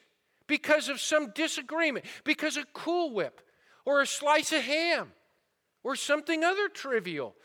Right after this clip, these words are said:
thing. And that's where our ego promote is so big that we realize, I mean, that should be a big alarm or a red flag that Jesus Christ isn't in the picture at all.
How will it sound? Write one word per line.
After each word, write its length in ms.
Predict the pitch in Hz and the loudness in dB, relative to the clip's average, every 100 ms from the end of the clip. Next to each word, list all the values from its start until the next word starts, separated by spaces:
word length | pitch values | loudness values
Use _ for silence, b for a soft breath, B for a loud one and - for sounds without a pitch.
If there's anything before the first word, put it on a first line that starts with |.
| b b | b b
thing. 400 | - 220 165 107 - | -4 0 0 -4 -8
And 160 | 202 | -2
that's 320 | 220 240 - 220 | 0 0 -2 0
where 180 | 220 - | 0 4
our 220 | 233 277 285 254 | 6 8 6 0
ego 440 | 254 233 220 196 | -6 0 0 0
promote 800 | - - 233 214 247 285 226 - | -2 -8 -6 2 6 8 6 2
is 140 | 208 | -6
so 320 | - - 311 339 | -4 2 2 2
big 420 | 262 247 190 175 | 2 4 4 2
that 200 | 196 175 | 0 0
we 140 | 214 | -10
realize, 680 | 208 277 330 254 165 165 175 B B B B B B - | -6 0 2 4 4 2 -4 B B B B B B 0
I 80 | |
mean, 140 | 294 302 | 2 4
that 140 | 330 | 2
should 220 | 330 311 | 2 -2
be 160 | 294 320 | 2 4
a 140 | 302 240 - | 6 4 -4
big 200 | - 349 | 0 2
alarm 560 | 349 320 320 381 349 226 | 2 2 0 4 4 4
or 140 | 214 | 2
a 20 | 214 | 4
red 280 | 247 277 | 4 4
flag 600 | - - 339 392 370 208 | 2 0 4 4 2 2
that 260 | 202 190 - | 2 2 -2
Jesus 540 | - 269 294 302 294 | -4 -2 -2 -4 -6
Christ 500 | - - 330 359 - - | -6 2 4 4 2 -2
isn't 280 | 254 262 294 | -2 0 2
in 140 | 311 | 2
the 80 | 311 | 0
picture 480 | - 339 - 330 349 | 0 0 0 -2 0
at 160 | 349 | 2
all. 440 | 359 381 349 160 | 2 4 2 0